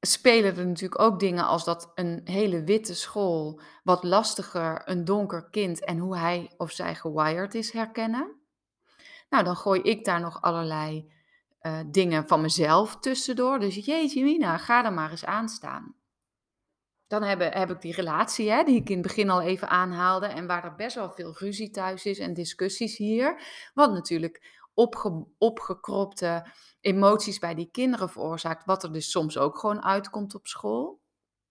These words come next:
Dus ja, sterrenstof inzichten van, eh, van, van, v-, weet je wel, van spiegels, triggers, overtuigingen, programma's, collectieve, collectieve energie.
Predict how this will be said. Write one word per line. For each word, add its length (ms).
Dus 480
ja, 640
sterrenstof 720
inzichten 880
van, 340
eh, 420
van, 420
van, 360
v-, 180
weet 200
je 80
wel, 140
van 220
spiegels, 640
triggers, 520
overtuigingen, 680
programma's, 560
collectieve, 680
collectieve 460
energie. 560